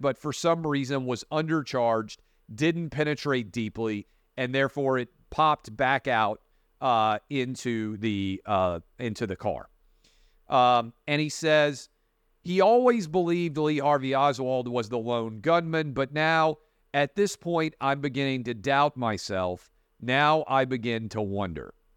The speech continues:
That's as far as he will go. Uh, this guy was in his twenties when this all happened. Um, and now some people are asking, you know, "Wait a minute, was this true? Is it not true?" I do think that, uh, the bullet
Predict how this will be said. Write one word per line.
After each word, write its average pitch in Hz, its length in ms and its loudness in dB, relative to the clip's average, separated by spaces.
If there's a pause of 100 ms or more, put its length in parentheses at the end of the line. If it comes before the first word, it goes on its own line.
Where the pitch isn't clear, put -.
That's 139 260 2
as 147 120 -2
far 139 300 2
as 120 120 -4
he 113 140 -4
will 95 180 -6
go. 80 260 -10 (420)
Uh, 110 140 0
this 160 200 -2
guy 170 220 4
was 147 220 -2
in 156 80 -2
his 147 160 -6
twenties 180 500 -2
when 139 200 -4
this 135 180 -4
all 123 180 -2
happened. 98 420 -6 (1300)
Um, 143 500 4
and 147 460 0 (800)
now 170 140 4 (100)
some 220 200 0
people 196 260 2
are 170 120 4
asking, 147 600 0
you 143 80 -2
know, 123 100 0
"Wait 147 220 2
a 151 40 2
minute, 139 280 0
was 110 200 -10
this 117 200 -6
true? 175 540 0
Is 120 140 -2
it 123 140 -6
not 160 320 0
true?" 117 500 -4 (320)
I 156 120 4
do 226 280 0
think 180 380 -2
that, 143 420 2 (500)
uh, 135 320 2
the 127 120 -6
bullet 147 520 2